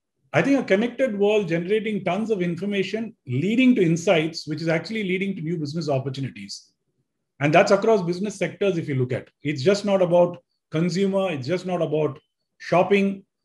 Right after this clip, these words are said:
It, it is actually spreading across in terms of healthcare, travel,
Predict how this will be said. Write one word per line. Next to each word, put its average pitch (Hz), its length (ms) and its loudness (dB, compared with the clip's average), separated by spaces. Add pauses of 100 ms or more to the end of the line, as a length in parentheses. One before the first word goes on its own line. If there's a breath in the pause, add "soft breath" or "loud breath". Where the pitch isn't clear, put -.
(720)
It, 165 200 -2
it 196 180 -2
is 262 160 0
actually 208 320 0
spreading 185 380 -2
across 185 360 2
in 160 140 -2
terms 160 220 -2
of 131 100 -6
healthcare, 185 720 2
travel, 180 580 0